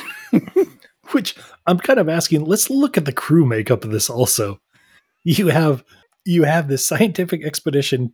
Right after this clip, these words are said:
Speaker 2: to look at a astrophysical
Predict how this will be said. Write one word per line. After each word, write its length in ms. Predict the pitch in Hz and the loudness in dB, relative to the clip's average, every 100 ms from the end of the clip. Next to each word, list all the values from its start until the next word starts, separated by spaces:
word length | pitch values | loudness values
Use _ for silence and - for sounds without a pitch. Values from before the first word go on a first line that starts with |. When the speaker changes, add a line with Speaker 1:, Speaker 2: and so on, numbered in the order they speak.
| - | -6
Speaker 2:
to 340 | 147 135 143 - | -2 -2 -4 -8
look 360 | 131 156 180 160 | -6 -2 -2 -4
at 360 | 135 143 143 | -2 -2 -2
a 400 | 131 123 113 - - | -2 0 0 0 -2
astrophysical 1200 | 151 147 - 170 147 - 143 143 143 139 131 127 | -2 0 0 0 -2 -2 -2 -2 0 2 2 0